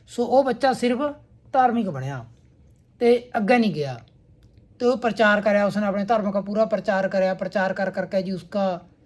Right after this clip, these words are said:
ਮਰਨ ਕਾ ਟਾਈਮ ਲਾਗ ਆ ਗਿਆ। ਤੇ ਉਹ ਜਾਂਦਾ ਜਾਂਦਾ ਪੂਰਾ ਜ਼ੋਰ ਲਾ ਕੇ ਵੀਹ ਪੱਚੀ ਬੰਦੇ ਜੋੜੇ ਉਸਨੇ ਆਪਣੀ ਗੈਲ, ਤੇ ਉਹ ਵੀਹ ਪੱਚੀ ਬੰਦੇ ਜੋੜ ਕੇ ਉਸਦੀ ਮੌਤ ਹੋ ਗਈ। ਤੇ ਜਿਹੜੇ ਉਹ ਵੀਹ ਪੱਚੀ ਬੰਦੇ ਉਸਨੇ ਆਪਣੀ ਗੈਲ ਜੋੜੇ ਤੇ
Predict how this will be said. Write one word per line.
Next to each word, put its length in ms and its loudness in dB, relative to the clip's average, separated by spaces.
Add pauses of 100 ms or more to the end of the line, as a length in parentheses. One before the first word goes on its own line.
(540)
ਮਰਨ 300 2
ਕਾ 140 4
ਟਾਈਮ 260 0
ਲਾਗ 300 0
ਆ 100 -6
ਗਿਆ। 200 -10 (760)
ਤੇ 80 0
ਉਹ 120 4
ਜਾਂਦਾ 340 2
ਜਾਂਦਾ 200 2
ਪੂਰਾ 340 0
ਜ਼ੋਰ 340 2
ਲਾ 180 4
ਕੇ 260 0 (520)
ਵੀਹ 420 -2 (300)
ਪੱਚੀ 240 -6
ਬੰਦੇ 240 0
ਜੋੜੇ 260 -4
ਉਸਨੇ 280 -10
ਆਪਣੀ 300 -12
ਗੈਲ, 180 -12 (960)
ਤੇ 380 2 (140)
ਉਹ 80 -2
ਵੀਹ 160 0
ਪੱਚੀ 260 -4
ਬੰਦੇ 260 0
ਜੋੜ 220 -2
ਕੇ 200 0 (240)
ਉਸਦੀ 200 -6
ਮੌਤ 240 0
ਹੋ 120 -8
ਗਈ। 160 -12 (1400)
ਤੇ 100 -2
ਜਿਹੜੇ 160 2
ਉਹ 60 2
ਵੀਹ 140 2
ਪੱਚੀ 240 -4
ਬੰਦੇ 280 2 (420)
ਉਸਨੇ 240 -2
ਆਪਣੀ 180 0
ਗੈਲ 200 4
ਜੋੜੇ 220 2
ਤੇ 220 0